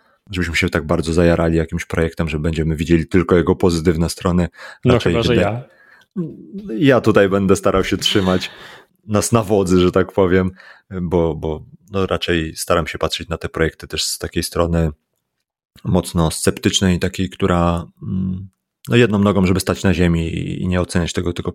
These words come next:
Speaker 1: przez pryzmat hype'u, który się dzieje gdzieś na Twitterze czy na jakimś Discordzie.
Speaker 2: No tak, trzeba jeszcze wziąć pod uwagę ilość pieniędzy wlewanych, y, w cały fintech, y, o-, ze strony funduszy inwestycyjnych. Krypto jest praktycznie w stu procentach należy do tego fintechu. No,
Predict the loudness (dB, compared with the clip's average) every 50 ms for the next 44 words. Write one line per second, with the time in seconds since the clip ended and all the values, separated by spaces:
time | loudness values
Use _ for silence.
0 | _ -8 -4 -4 -4 -4 -2 -4 -2 0 0 0 0 0 -4 -4 -4 -2 -4 -8
1 | -8 -6 -6 -6 -4 -4 -4 -4 -4 -2 -2 -2 -2 -4 -6 -6 -4 -6 -6 -4
2 | -4 -4 -2 -2 -2 -2 -4 -8 -8 -8 -6 -4 -4 -6 -4 -4 -6 -4 -4 -8
3 | -8 -4 -4 -4 -4 -4 -8 -14 -20 _ _ _ _ _ _ _ _ _ -16 -10
4 | -2 -2 -2 -2 0 -4 -2 0 0 0 0 -2 -4 -4 -6 -6 -6 -4 -2 -2
5 | -4 -4 -4 -6 -4 -4 -4 -4 -4 -4 -2 -2 -2 -2 -4 -2 -4 -4 -4 -2
6 | -2 0 2 2 2 0 -2 -2 -2 -2 -2 0 0 0 0 0 -2 -4 -6 -4
7 | -2 0 0 -2 -2 -6 -8 -12 -4 -2 0 2 2 2 2 0 0 -2 -2 -2
8 | -2 0 2 2 0 0 0 -6 _ _ _ _ _ -8 -2 0 0 0 0 0
9 | -2 -4 -4 -4 -2 -4 -4 -6 -2 -2 0 0 2 2 2 2 2 0 0 0
10 | 0 0 0 0 -2 -2 -2 0 0 0 -2 -2 -6 -10 -6 -4 -2 0 0 0
11 | 0 -2 -4 _ _ _ -20 -20 -20 _ _ _ _ _ _ _ _ -16 -8 -4
12 | -4 -4 -2 0 2 4 4 6 4 4 4 2 -2 -10 -14 -18 _ _ _ _
13 | -4 -4 -4 -4 -4 -6 -6 -6 -6 -8 -10 -10 -4 -4 -4 -2 -2 -2 -2 -2
14 | -4 -4 -4 -2 -2 0 0 0 0 -2 0 0 -2 -2 -2 -2 -2 -4 -4 -2
15 | -4 -6 -6 -4 -6 -6 -4